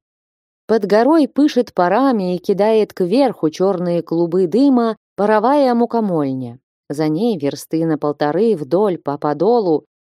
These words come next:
тянется длинный ряд высоких деревянных соляных амбаров. Дальше пошла гора, густо поросшая орешником, мелким березняком и кочерявым дубняком.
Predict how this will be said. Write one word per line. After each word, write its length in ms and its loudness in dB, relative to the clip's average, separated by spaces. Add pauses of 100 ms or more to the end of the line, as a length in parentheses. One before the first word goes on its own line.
тянется 480 2
длинный 540 2
ряд 320 -2
высоких 720 -2
деревянных 720 -2
соляных 580 -4
амбаров. 560 -6 (480)
Дальше 540 -4
пошла 480 -2
гора, 540 -2 (280)
густо 420 -4
поросшая 840 -2
орешником, 920 -4 (460)
мелким 560 -2
березняком 960 0 (120)
и 120 -2
кочерявым 920 -2
дубняком. 800 -4